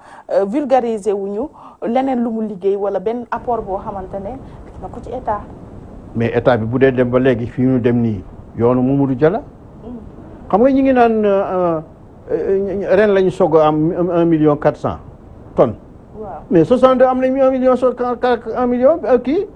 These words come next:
Speaker 1: Ci gerte.
Speaker 2: Ci gerte.
Speaker 1: Hmm.
Speaker 2: Gerte googu moo daane Mamadou Dia.
Speaker 1: Nan la ko daanelee?
Speaker 2: Ah. Gerte gi tubaab yi bi ñu jëlee indépendance dañoo daw wàcc nu fii ni bëggatuñu seen gerte.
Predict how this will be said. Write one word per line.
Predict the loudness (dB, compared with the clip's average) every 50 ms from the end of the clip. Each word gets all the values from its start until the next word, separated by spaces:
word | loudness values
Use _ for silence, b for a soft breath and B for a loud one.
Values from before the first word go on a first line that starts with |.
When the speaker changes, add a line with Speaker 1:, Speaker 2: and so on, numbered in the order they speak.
| -20 -18
Speaker 1:
Ci | -16 -14
gerte. | -10 -10 -10 -10 -10 -14 -8
Speaker 2:
Ci | -4 2 4
gerte. | 4 4 4 2 -6 -8 -8 -12 -20 -20 -20 -20 -20 -20 -20 -20 -20 -20 -20 -20 -20 -20 -20
Speaker 1:
Hmm. | -20 -18 -18 -18 -18 -20 -20 -20 -6 2
Speaker 2:
Gerte | 4 4 6 4 4 4
googu | 6 6 6 6
moo | 4 6 6
daane | 6 6 6 6 6
Mamadou | 6 6 6 4 2 4
Dia. | 4 4 4 4 2 -10 -20 -20 -20 -20 _ -20 -20 -20 -20 -20 -20 -20 -16
Speaker 1:
Nan | -14 -12 -12
la | -12
ko | -12 -12
daanelee? | -10 -8 -10 -10 -10 -12 -14 -14 -14 -16 -16 -20 -16 -8 -2
Speaker 2:
Ah. | 0 2 4 4 4 2 2 0 0 0 -2 -2 -2 -4 -6 -8 -10 -14 -16 -18 -20 -20 -20 -20 -20 -20 -20 -20 -20 -20 -20 -20 -20 -20 -20 -20 -20 -20 -20 -20 -20 -20 -20 -20 -20 -10 0 6
Gerte | 6 6 6 6 2 0
gi | 0 0 0
tubaab | 2 6 6 6 6 4
yi | 2
bi | -2 -2 -2
ñu | -2 -2 0
jëlee | 0 2 4 4 4 4
indépendance | 4 4 4 4 4 2 2 2 2 4
dañoo | 2 4 4 4 2
daw | 2 6 6 8 8 8 6 4 0
wàcc | 0 0 0 0 0
nu | 2 2
fii | 2 0 -2 -4 -4 -6 -10 -6
ni | -4 -4 -4
bëggatuñu | -2 2 2 4 4 4 2 2 0 -2 0
seen | 2 2 2 2 4 2
gerte. | 2 2 2 -2